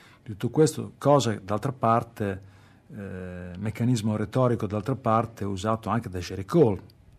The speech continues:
Jerry Cole fa la stessa denuncia.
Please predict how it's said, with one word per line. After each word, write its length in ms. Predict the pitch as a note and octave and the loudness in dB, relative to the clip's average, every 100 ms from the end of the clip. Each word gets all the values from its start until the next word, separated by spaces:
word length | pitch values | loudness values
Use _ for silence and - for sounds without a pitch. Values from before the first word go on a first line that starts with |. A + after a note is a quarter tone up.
| - | -18
Jerry 300 | F2+ G2 F#2+ | -12 -10 -2
Cole 260 | D#3 C#3 | 2 2
fa 180 | - F#2 | 2 -6
la 120 | F2+ | -6
stessa 580 | - - F#3+ - - F#2 | -8 0 2 2 -4 -6
denuncia. 680 | F2+ F#2 F#2 F2 E2+ - | -8 -8 -8 -8 -10 -10